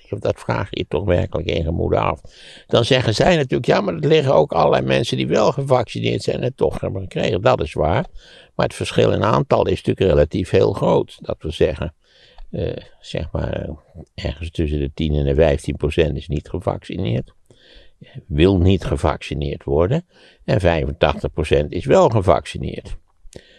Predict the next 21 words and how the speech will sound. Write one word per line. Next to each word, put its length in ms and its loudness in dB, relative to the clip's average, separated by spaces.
En 160 -4
ja, 180 -2
van 160 2
die, 220 -4
die, 140 -4
die 200 -8
kinderen, 400 2
dat 140 4
is 80 -2
ook 160 0
een 80 -6
probleem. 440 0
Al 160 0
ben 180 4
ik 160 -2
ervoor 320 4
dat 140 -2
de 60 -12
scholen 400 2
open 280 0
blijven. 360 -6